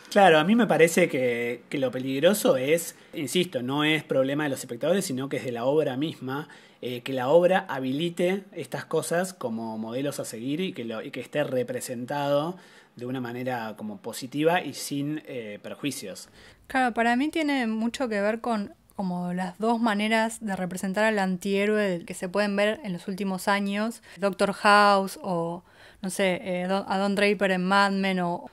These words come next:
Speaker 2: o el de Los Sopranos, como ese, ese antihéroe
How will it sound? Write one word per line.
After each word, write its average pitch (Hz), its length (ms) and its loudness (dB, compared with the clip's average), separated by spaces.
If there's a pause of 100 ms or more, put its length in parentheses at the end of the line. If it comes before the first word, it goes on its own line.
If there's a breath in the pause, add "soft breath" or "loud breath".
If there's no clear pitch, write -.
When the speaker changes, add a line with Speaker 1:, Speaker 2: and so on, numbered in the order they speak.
(160)
Speaker 2:
o 214 100 -8
el 190 100 -2
de 185 60 0
Los 185 120 0
Sopranos, 196 640 4
como 190 380 -2
ese, 226 480 2
ese 226 240 4
antihéroe 220 880 4